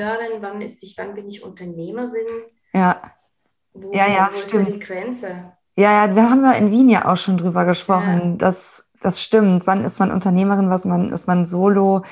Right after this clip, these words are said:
Speaker 1: Keine Ahnung, ist am Ende ja auch irgendwie Latte. Ich glaub, man muss für sich selber einfach auch herausfinden, okay, ist, was ist eigentlich mein Ziel, ne? Möchte ich irgendwie sieben feste MitarbeiterInnen haben? Möchte ich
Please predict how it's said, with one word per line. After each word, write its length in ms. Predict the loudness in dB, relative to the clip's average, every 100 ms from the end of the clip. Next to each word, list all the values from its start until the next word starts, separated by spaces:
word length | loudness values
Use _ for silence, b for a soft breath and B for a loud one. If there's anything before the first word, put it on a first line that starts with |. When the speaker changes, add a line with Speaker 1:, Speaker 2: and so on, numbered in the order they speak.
| B B B B B B
Speaker 1:
Keine 320 | 0 2 2
Ahnung, 300 | 2 2 2
ist 120 | 2
am 140 | 2 2
Ende 260 | 4 4
ja 160 | 4 2
auch 60 | 2
irgendwie 680 | 0 0 2 2 2 0 B B -2
Latte. 580 | 2 2 2 4 4 0 -6
Ich 140 | -2
glaub, 180 | 0 2
man 140 | 2
muss 200 | 2 0
für 100 | -2
sich 220 | 0 0
selber 300 | 2 2 4
einfach 300 | 0 -2 -2
auch 240 | -4 -4 -2
herausfinden, 1000 | 0 0 -2 -2 0 0 0 0 0 -2 B B B -2
okay, 440 | -2 0 4 4
ist, 440 | 2 -6 -6 -6 -4
was 180 | -4 -4
ist 120 | -6
eigentlich 360 | -4 -2 -2 0
mein 180 | -2
Ziel, 440 | -2 -2 2 2 0
ne? 260 | -2 -2 -2
Möchte 400 | -2 -2 -2 -2
ich 460 | 2 2 0 -4 -4
irgendwie 320 | -2 0 0
sieben 380 | 0 0 2 0
feste 260 | -2 -2 -4
MitarbeiterInnen 1080 | -2 -2 0 0 0 0 0 0 0 0
haben? 500 | 0 -2 -2 -4 -2
Möchte 320 | -2 -2 -2 -2
ich 260 | -2 -4